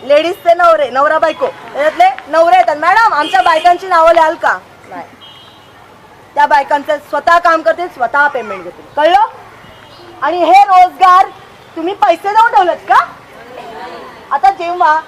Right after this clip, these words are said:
मी तुम्हाला फोन करणार आहे, क-, आता फोन नंबर देणार ना तुम्ही, बरोबर आहे? कळलं पाहिजे ना कशासाठी आलाय, काय आलाय. इथे नाव घेतलं जातं, नंबर घेतला जातो, नंबर चुकीचा दिला तर रॉंग नंबर लागेल. ही जिम्मेदारी माझी,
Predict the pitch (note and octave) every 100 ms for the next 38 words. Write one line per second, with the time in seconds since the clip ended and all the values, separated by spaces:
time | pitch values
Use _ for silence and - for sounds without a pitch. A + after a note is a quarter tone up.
0 | - E4 F#4+ F#4 G4+ G#4+ F4 G4 A4 F4+
1 | D4 C4+ B3+ C4 E4 F#4+ - - - -
2 | - - - C#4 - - - E4+ F4+ F4+
3 | F#4+ G4 G4+ G4 F#4 G#4 B4+ A#4+ A4+ F#4+
4 | - B4 - - - - - D4 F4+ G#4+
5 | G#4+ E4+ D#4+ F#4+ G4 G#4 B4 B4 F4 F4
6 | F#4 G4 F#4 F#4 F#4+ F#4+ F#4 - - D#4
7 | E4 F4+ F4+ F4 F4+ E4+ E4 - - C#4
8 | F4 E4+ D#4+ D4+ C#4 A#3+ G#3+ F#3+ F#3+ E3+
9 | - - - - - - C4+ D#4+ D#4+ F#4
10 | F#4 E4 D4 B3+ G#3+ - - - - -
11 | - - E4 - G4+ G#4 G4 G4 G4 G4
12 | F#4 F#4+ G#4+ G#4 F#4+ F4+ G4 G#4 G4 F#4+
13 | F4+ G4 G#4 G4+ F4+ F4 G#4 G#4 - -
14 | F4 F4+ F#4+ F#4+ F#4+ G4 F4 -